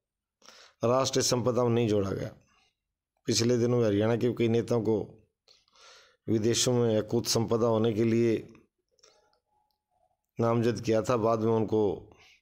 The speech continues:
शांत कर दिया गया। दूसरे राज्यों में भी यही स्थिति है। एक को राष्ट्रद्रोही कहा गया था, वापिस जब वो सत्ता में आ गया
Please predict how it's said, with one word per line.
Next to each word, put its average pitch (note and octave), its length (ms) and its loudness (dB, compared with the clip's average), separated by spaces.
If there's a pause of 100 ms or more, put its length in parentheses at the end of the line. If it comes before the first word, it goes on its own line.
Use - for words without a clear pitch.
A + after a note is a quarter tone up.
(220)
शांत A2 320 -2
कर A#2 120 0
दिया A2 240 0
गया। A2+ 220 0 (1120)
दूसरे A2 260 0
राज्यों A#2+ 280 0
में B2 60 0
भी A#2+ 80 2
यही B2 120 2
स्थिति A#2+ 380 0
है। A#2 400 -2 (580)
एक A2 120 0
को A2+ 120 -2
राष्ट्रद्रोही B2 600 0
कहा B2 140 2
गया A#2+ 160 2
था, A#2 120 0
वापिस A#2 340 0
जब A#2 100 2
वो A#2 160 2
सत्ता A#2+ 340 -2
में A#2 100 2
आ A2+ 100 2
गया A#2 200 2